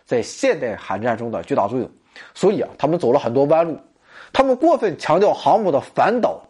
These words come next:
与导弹攻击能力，所以在旧式的苏联航母上，通常安装了大量的导弹、火炮，所以啊，就牺牲了部分舰载机的性能。实际上，苏联自己都不认为他们造出来的是航母，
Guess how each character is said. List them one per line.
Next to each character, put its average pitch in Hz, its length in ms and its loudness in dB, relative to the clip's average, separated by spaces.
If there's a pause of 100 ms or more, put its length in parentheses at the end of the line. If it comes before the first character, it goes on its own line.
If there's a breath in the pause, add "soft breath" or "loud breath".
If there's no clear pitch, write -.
(280)
与 160 160 4
导 185 280 0
弹 180 180 4
攻 147 140 -2
击 135 100 -4
能 107 140 -8
力， 117 200 -8 (400 loud breath)
所 277 160 0
以 294 100 0
在 226 140 0
旧 311 240 -2
式 180 120 -2
的 143 100 0
苏 160 160 -2
联 147 120 2
航 135 140 -2
母 107 80 -10
上， 98 180 -10 (300 soft breath)
通 196 200 -2
常 120 180 0
安 147 220 -4
装 143 160 2
了 110 100 -4 (120)
大 151 200 -2
量 139 180 -2
的 120 100 -4
导 120 300 -2
弹、 214 220 0 (280)
火 95 240 -4
炮， - 300 0 (500 soft breath)
所 180 160 2
以 156 80 2
啊， - 100 0 (160)
就 156 120 0
牺 190 340 -2
牲 185 140 -2
了 123 100 -4
部 202 200 -2
分 131 160 -4 (100)
舰 214 240 2
载 104 120 -6
机 110 140 -8
的 98 120 -4
性 101 200 -6
能。 65 80 -16 (1000 loud breath)
实 - 160 4
际 226 120 8
上， 127 260 4 (320 soft breath)
苏 269 220 6
联 226 160 8
自 302 180 6
己 - 240 -8 (140)
都 143 100 6
不 135 140 6
认 151 180 8
为 110 100 2
他 - 140 0
们 123 160 0
造 175 200 4
出 127 120 -2
来 107 140 4
的 107 80 2
是 101 100 -2
航 107 260 4
母， 95 120 -8